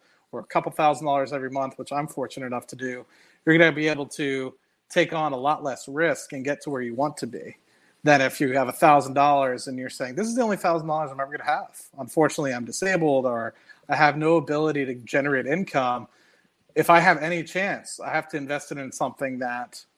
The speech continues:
would be able to generate that outsized return. And then fifth, how active or passive you wanna be, right? Because some people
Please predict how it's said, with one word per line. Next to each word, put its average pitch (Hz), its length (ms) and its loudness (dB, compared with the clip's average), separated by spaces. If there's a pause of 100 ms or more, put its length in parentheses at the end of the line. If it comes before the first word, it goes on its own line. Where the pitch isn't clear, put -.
would 147 280 2
be 143 100 0
able 131 200 0
to 123 180 -10
generate 135 460 2
that 123 140 0
outsized 120 520 -4
return. - 400 -12 (480)
And 156 100 8
then 151 160 8
fifth, 160 580 6
how 165 220 0
active 143 320 -2
or 123 60 -8
passive 120 460 -12
you 107 80 -20
wanna 87 220 -20
be, - 160 -20 (220)
right? 131 220 0
Because 143 260 -4
some 226 160 2
people 170 480 0